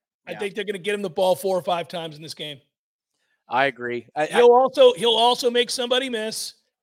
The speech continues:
Speaker 1: He is tough. He might run through a tackle. I mean, I, I like Micah with the ball in his hands, man. He's c-, pretty electric.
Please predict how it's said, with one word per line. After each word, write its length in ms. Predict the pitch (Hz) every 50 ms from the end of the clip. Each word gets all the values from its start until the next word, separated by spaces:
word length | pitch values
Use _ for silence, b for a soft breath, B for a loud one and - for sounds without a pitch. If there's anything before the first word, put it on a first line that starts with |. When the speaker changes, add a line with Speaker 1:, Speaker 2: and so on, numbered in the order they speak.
| _ _ _ _
Speaker 1:
He 200 | _ 190 175 196
is 140 | 214 226 -
tough. 480 | - - - 240 233 240 247 240 - - _
He 160 | _ - 190
might 200 | 185 196 214 190
run 220 | 190 226 233 240
through 220 | - 214 233 254 254
a 20 |
tackle. 600 | 247 - 240 233 226 226 220 247 240 233 226 - -
I 60 | - 190
mean, 140 | 196 196
I, 160 | 190 202 226 -
I 140 | 190 233 262
like 260 | 262 285 294 285 285
Micah 260 | 294 269 254 254 254
with 140 | 240 233 214
the 60 | 233
ball 180 | 190 233 233 226
in 60 | 220
his 120 | 208 196
hands, 280 | 190 190 196 190 175 160
man. 180 | 190 190 190 180
He's 160 | 202 190 -
c-, 120 | - - 240
pretty 240 | _ - 247 254
electric. 520 | 247 233 240 220 - - 208 185 180 -